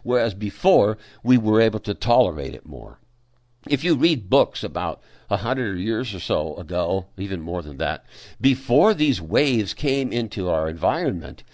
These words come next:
people went through a lot of heavy things, but they made it. They tolerated. They kept going.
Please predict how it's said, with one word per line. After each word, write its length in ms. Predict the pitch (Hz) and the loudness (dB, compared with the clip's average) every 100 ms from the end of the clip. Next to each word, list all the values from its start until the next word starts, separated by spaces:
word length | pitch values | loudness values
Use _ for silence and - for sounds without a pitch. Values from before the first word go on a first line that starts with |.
| - - - _ - | -20 -20 -20 _ -6
people 300 | - 208 240 | -4 0 0
went 200 | 208 214 | 2 0
through 160 | - 170 | 2 2
a 40 | |
lot 320 | 247 117 196 | 2 2 2
of 120 | 147 87 | 0 0
heavy 360 | 120 175 113 | 2 2 0
things, 600 | 101 151 220 107 80 85 - - - | -2 0 2 0 -4 -10 -16 -20 -6
but 180 | 165 - | -4 0
they 180 | 175 143 | 0 4
made 320 | 127 233 339 | 2 2 0
it. 200 | - - - _ - | -4 -6 -18 _ -4
They 160 | 147 | -2
tolerated. 840 | - - - 254 381 107 101 135 - - - | 0 -2 -4 -2 0 0 -2 -6 -12 -18 -2
They 220 | 113 160 | 2 2
kept 340 | - 156 - | 2 -2 0
going. 480 | 131 143 269 95 - | 2 2 2 -2 -6